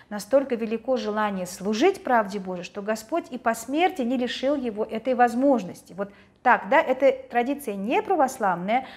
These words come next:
но отчасти она и у нас есть. Мы же обращаемся к Илье пророку за помощью, да, молимся к нему как к святому, обращаемся. Так что здесь параллели какие-то есть. И вот, соответственно,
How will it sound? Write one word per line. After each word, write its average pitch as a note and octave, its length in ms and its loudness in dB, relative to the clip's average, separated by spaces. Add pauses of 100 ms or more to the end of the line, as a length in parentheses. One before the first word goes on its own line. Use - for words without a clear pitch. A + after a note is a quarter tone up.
(120)
но D#4 140 4
отчасти F#4 520 2
она D#4+ 300 2
и C4+ 160 -4
у C4 80 -2
нас E4+ 260 0
есть. B3 140 -6
Мы C4+ 120 0
же A3+ 120 -2
обращаемся F#3+ 580 -2
к - 60 -8
Илье D4+ 240 0
пророку B3 400 0
за G3 160 -4
помощью, B3+ 580 -2
да, A#3+ 160 2
молимся A3+ 480 -4
к - 240 -20
нему A#3 220 -4
как G#3 180 0
к - 40 -18
святому, A#3+ 460 0
обращаемся. A3+ 640 0
Так G3 140 -10
что - 80 -16
здесь G4 180 -4
параллели C4 460 2
какие-то A3+ 420 -4
есть. F#3 260 -8 (580)
И A#3+ 100 -2
вот, G#4 240 4
соответственно, C4+ 880 0